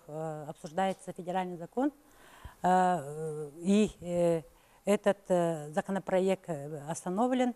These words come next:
нашим сенаторам, э, мы, конечно, обратили внимание на то, что, что, что за закон это, и в чем суть, и что, м, э, полезного, что, э, такого может в будущем принести этот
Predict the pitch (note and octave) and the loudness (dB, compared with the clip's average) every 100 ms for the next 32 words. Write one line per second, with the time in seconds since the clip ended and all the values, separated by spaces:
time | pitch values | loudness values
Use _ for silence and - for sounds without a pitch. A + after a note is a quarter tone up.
0 | _ _ _ _ _ G3+ G#3 G#3+ F3 G3 | _ _ _ _ _ 0 0 -2 -4 -2
1 | G#3+ A#3+ G3+ F#3 E3+ C#3 D#3+ E3 D#3 D3+ | -2 -2 -2 0 -2 -4 -8 -6 -4 -6
2 | D3+ _ _ _ _ G#3+ - F#3+ G#3 - | -10 _ _ _ _ -4 0 -2 -2 -2
3 | F#3 F3 F3 - G3 F#3 E3 D#3+ F3 F3+ | 0 0 -2 -4 -2 -2 -2 -2 0 0
4 | F#3 F3 E3 - F3+ - F3 E3 D3+ D#3+ | 0 -2 -2 -6 -12 -8 -6 -6 -6 -12
5 | - _ C#3 - A3+ A3+ F#3+ F3+ F#3+ F#3 | -14 _ -20 -6 -2 -2 -4 -8 -6 -6
6 | E3 D3+ - _ _ - _ _ E3 - | -6 -8 -10 _ _ -20 _ _ -10 -2
7 | G#3+ G3 - B3+ - - F3+ F#3+ F3+ D#3 | -2 -2 4 4 4 -2 0 2 2 -2
8 | - A#3 A3+ D3+ E3+ F3 D3+ F#3 F#3+ A#3+ | 0 2 2 0 2 0 0 2 4 2
9 | A3+ F#3+ F3 - G3+ G3 _ _ _ _ | 2 0 -2 -2 -2 -2 _ _ _ _
10 | _ _ F3 F#3+ - G#3+ G#3 F3+ D#3+ G3 | _ _ -4 -2 2 4 4 4 4 4
11 | F#3 E3+ F3+ G#3 G#3 - F#3 E3 - F#3+ | 2 0 0 2 2 0 0 0 -2 0
12 | F#3 - - G3 F3 E3 | 0 0 2 2 2 -2